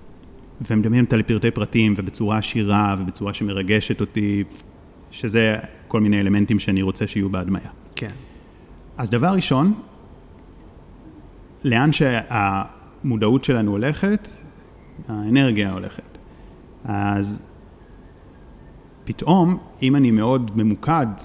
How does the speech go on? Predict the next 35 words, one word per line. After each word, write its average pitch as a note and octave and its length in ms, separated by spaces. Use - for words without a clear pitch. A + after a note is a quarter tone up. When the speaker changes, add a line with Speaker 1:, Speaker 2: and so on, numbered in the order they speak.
Speaker 1:
על G#2 160
הדבר G2+ 380
הזה A#2+ 140
שאני G2+ 300
רוצה, B2 420
למשל G2+ 340
הבת G2 180
זוג C3+ 180
שאני C3+ 140
רוצה G#2+ 220
למצוא, A2 180
אז A2+ 60
פתאום D3 340
אני A2+ 120
אתחיל A#2 440
יותר A#2+ 280
לשים A2+ 300
לב, C3+ 180
כשאני G2+ 180
אסתובב G2+ 420
ברחוב, G2 800
או G2 120
בחדר F#2+ 360
כושר, A#2+ 260
או, G2 360
או - 180
באינסטגרם, A#2+ 500
או A2+ 80
לא A#2 80
יודע C#3+ 260
איפה B2 280
מוצאים A#2+ 240
לנו B2 160
זוגיות. A#2+ 420
Speaker 2:
כן. C3+ 280